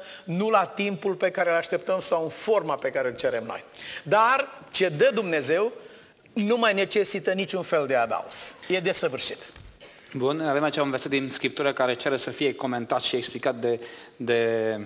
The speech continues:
Speaker 2: de noi. <clears throat> Întâia Corinteni, capitolul trei și versetul cincisprezece, spune așa:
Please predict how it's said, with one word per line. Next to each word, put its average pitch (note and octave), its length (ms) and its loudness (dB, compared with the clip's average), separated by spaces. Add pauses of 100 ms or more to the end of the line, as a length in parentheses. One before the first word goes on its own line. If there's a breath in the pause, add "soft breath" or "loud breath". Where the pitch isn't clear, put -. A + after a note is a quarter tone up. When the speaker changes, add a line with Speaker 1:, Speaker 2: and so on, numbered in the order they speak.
(160)
Speaker 2:
de A#2 100 -6
noi. B2 360 0
<clears throat> - 920 -14
Întâia C3+ 320 2
Corinteni, B2+ 440 -4
capitolul C3 480 -4 (120)
trei D3 380 4
și - 200 -8
versetul C3+ 380 -4 (240 loud breath)
cincisprezece, C3 680 -6
spune C3+ 320 -6
așa: A2+ 280 -2